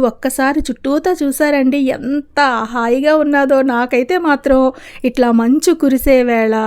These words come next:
ఇంకా సూర్యుని లేలేత కిరణాలు భూమిని తాకే వేళ,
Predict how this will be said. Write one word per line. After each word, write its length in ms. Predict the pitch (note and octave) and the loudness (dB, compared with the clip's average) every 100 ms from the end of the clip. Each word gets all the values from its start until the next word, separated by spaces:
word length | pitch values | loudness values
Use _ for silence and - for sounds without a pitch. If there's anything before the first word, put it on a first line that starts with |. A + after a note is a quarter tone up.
| A3 - - - _ | -4 -8 -20 -20 _
ఇంకా 240 | C4+ C4+ C4+ C4 | 0 2 0 -2
సూర్యుని 580 | - D4+ D4+ E4 D#4 D4 | -6 0 2 2 2 4
లేలేత 500 | B3 B3 C4+ C#4+ D#4+ D#4+ | 2 2 2 2 0 -2
కిరణాలు 500 | D#4+ C4 C4 C4 C4+ A3+ | 0 0 2 0 -2 0
భూమిని 340 | B3+ C4+ C4+ B3+ | 0 2 0 0
తాకే 320 | A3+ A#3 C4 B3 | -4 0 2 2
వేళ, 220 | A#3 A#3 | 0 0